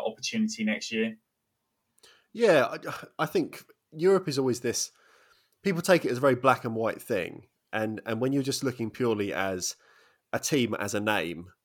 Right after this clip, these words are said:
Speaker 2: and, and, you know, your results being just numbers, you kind of say, "Well, you know, you're gonna be, gonna be a lot fitter if you're not playing those midweek games in Europe and everything else." But it doesn't necessarily translate to any real success because the club doesn't have the same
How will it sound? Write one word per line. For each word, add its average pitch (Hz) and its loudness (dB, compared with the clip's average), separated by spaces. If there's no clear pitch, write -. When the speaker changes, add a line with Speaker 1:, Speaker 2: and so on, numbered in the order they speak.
Speaker 2:
and, 101 -4
and, 104 -8
you 131 -4
know, 98 -2
your 120 -2
results 104 2
being 101 -4
just - -8
numbers, 104 -2
you 117 -6
kind 113 -2
of 101 -4
say, 107 -2
"Well, 165 -2
you 113 -10
know, 92 -8
you're 107 -8
gonna 110 -6
be, 107 -4
gonna 110 0
be 110 4
a 113 10
lot 135 10
fitter 151 2
if 107 0
you're 117 2
not - -2
playing 120 4
those 113 0
midweek 120 0
games 113 0
in 110 -6
Europe 113 0
and 104 -8
everything 104 -6
else." - -4
But 135 6
it 143 -2
doesn't 147 4
necessarily 123 0
translate 113 -2
to - -10
any 120 -2
real 113 -2
success - -4
because 113 -6
the 120 -10
club 139 -2
doesn't 123 -4
have 117 -8
the 117 -10
same 117 -4